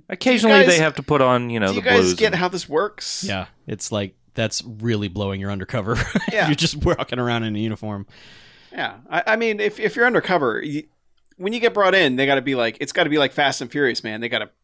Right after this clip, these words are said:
Speaker 2: swarm in and arrest you and take you out to a
Speaker 3: Yeah.
Speaker 2: nice place out in the hills.
Speaker 3: Yeah, and you put hoods over all the undercover guys so
Speaker 2: Yeah.
Speaker 3: that no one sees who they are. So.
Speaker 2: But no, they're just like, "No, we're, who cares if we're undercover?"
Speaker 3: Yeah, we're a couple.
Speaker 2: We also
Speaker 3: Sometimes
Speaker 2: live
Speaker 3: we wear
Speaker 2: together.
Speaker 3: uniforms, and
Speaker 2: Yeah.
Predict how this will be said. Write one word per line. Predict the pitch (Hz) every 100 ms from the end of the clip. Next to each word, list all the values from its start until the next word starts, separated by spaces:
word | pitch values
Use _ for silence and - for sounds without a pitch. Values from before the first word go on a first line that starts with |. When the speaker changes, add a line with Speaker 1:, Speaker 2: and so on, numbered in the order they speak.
| -
Speaker 2:
swarm | - 170 170 147
in | 151 147
and | 123
arrest | 113 156 147 - 156
you | 143
and | 123
take | 120 147 135
you | 127
out | 123 -
to | 127 117 107
a | _ -
Speaker 3:
Yeah. | 120 135
Speaker 2:
nice | 127 123 -
place | - 123 123
out | 117 117
in | 113 110 _
the | 117
hills. | 107 120 120 170
Speaker 3:
Yeah, |
and | 107
you |
put | - -
hoods | 139 101
over | 101 95 95
all | 104
the | 104 110
undercover | 104 135 104
guys | 90 90 107
so |
Speaker 2:
Yeah. | 135 139 123
Speaker 3:
that | 110
no |
one | 107 104
sees | 117 110
who | 120
they | 107 120
are. | 107 85 - _ _ _ _ _ _ _ _ _ _ _ - _ - _ _
So. | - 85
Speaker 2:
But | 156 185
no, | 196 113 - _ -
they're | 131
just | 120 -
like, | 113 -
"No, | 170 139
we're, | 151 135 120 _ _
who | - 135
cares | 120 101
if | 104
we're | 101
undercover?" | - - -
Speaker 3:
Yeah, | 370 311 - -
we're | 196
a |
couple. | - - 107 98
Speaker 2:
We | 135 127
also | 120
Speaker 3:
Sometimes | 120
Speaker 2:
live | 117
Speaker 3:
we | 120
wear | 117
Speaker 2:
together. | 107
Speaker 3:
uniforms, | 98 107 101 101 95
and |
Speaker 2:
Yeah. | 113